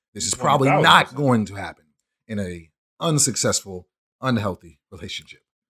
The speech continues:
Speaker 2: No.
Speaker 1: So <laughs>
Speaker 2: No, n-, no. But, but that's what I realized in that story that I told earlier about India,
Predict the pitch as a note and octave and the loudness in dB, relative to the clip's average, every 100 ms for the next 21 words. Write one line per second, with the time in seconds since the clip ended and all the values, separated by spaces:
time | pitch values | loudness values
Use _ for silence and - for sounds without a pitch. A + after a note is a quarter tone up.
0 | _ A2 A#2+ - C3 D2 D#3+ C3+ - B2+ | _ -2 0 2 -2 -2 -6 -6 -4 0
1 | D3+ G2+ G#2 A2+ B2 - D3+ A2 - - | 2 2 -2 -16 -18 -8 -4 -4 -4 -20
2 | _ _ D3 F#3+ F#3 C3+ F3 C3+ G3 G#3+ | _ _ 0 2 2 0 -2 2 2 2
3 | F3+ F#3+ F#3 E3+ G3+ G3 F#3 F3+ E3 E3+ | 0 2 2 2 2 4 4 2 -2 -4
4 | E3 C3+ - E3+ F#3 F3+ D3 C#3+ C#3 D#3 | -4 -2 -2 0 2 2 2 0 0 0
5 | C#3+ D#3+ E3 C#3+ C3+ C3+ - F3 C#3+ C3+ | 2 2 2 2 2 0 0 -2 0 0